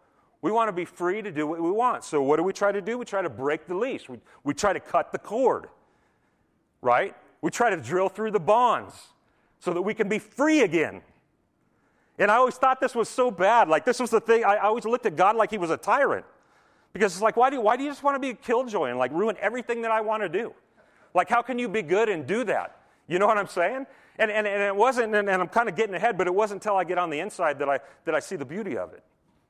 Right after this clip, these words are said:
You know what I mean? That it, that actually freedom is actually in his binding of me. Right?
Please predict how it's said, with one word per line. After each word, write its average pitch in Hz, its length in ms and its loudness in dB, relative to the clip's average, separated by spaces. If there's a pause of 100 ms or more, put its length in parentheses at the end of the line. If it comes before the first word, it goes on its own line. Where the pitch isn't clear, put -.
You 120 120 -8
know 113 100 -2
what 110 100 -2
I 101 60 -6
mean? 107 200 -10 (480)
That 165 120 2
it, 170 100 -6
that 190 160 -2
actually 180 380 -2
freedom 190 400 -4
is 131 120 -8
actually 135 720 -8 (1000)
in 139 200 -8
his 127 300 -8 (480)
binding 101 520 -10 (420)
of 80 200 -12
me. 80 140 -20 (1300)
Right? 80 220 -20